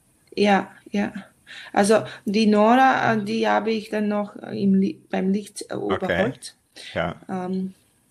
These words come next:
Speaker 1: und, äh, aber die anderen dann, äh,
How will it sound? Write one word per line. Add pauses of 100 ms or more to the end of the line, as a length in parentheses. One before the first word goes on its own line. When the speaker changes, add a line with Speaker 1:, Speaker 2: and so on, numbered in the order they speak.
(380)
Speaker 1:
und,
äh,
aber
die
anderen
dann, (180)
äh,